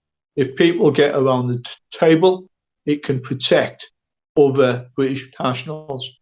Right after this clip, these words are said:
and Westerners. The alternative i-, is we just walk away,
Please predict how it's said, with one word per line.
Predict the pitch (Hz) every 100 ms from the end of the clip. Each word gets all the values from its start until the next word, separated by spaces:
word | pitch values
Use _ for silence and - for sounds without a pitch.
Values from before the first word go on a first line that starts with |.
| _ -
and | 123 123
Westerners. | 127 123 - 131 120 123 - _ _ _ 151
The |
alternative | 135 135 196 190 160 127
i-, | 117 123 -
is | 127 123 123 - - - _ -
we | 139 135
just | 131 135 - 139 127 127 - _ _
walk | 185 180 180
away, | 120 123 120 120 123